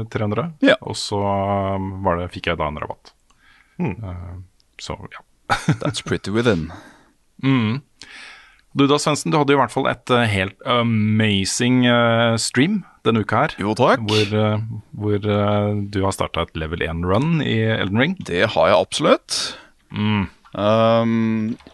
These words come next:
Speaker 2: litt, eh, litt småsnags, eh, underveis. Eh, da en av, eh, en av delene for strategien min var jo å få en, eh, R N G-dropp fra en, eh, random fiende ned i en katakombe et sted, som aldri droppa.
Speaker 1: <laughs>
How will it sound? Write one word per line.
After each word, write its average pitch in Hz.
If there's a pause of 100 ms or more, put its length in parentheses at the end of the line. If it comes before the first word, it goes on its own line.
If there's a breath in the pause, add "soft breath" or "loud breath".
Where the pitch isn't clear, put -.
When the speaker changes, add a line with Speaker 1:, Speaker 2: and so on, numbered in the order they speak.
Speaker 2:
litt, 135
eh, 143
litt 135
småsnags, 127
eh, 139
underveis. 151
Eh, 127
da 113
en 101
av, 92
eh, 92
en 87
av 90
delene 85
for 107
strategien 87
min 101
var 85
jo 90
å 95
få -
en, 98
eh, 95
R 101
N 110
G-dropp 113
fra 104
en, 107
eh, 110
random 104
fiende 98
ned 110
i 101
en 107
katakombe 113
et -
sted, 160
som 120 (120)
aldri 78
droppa. 110
Speaker 1:
<laughs> -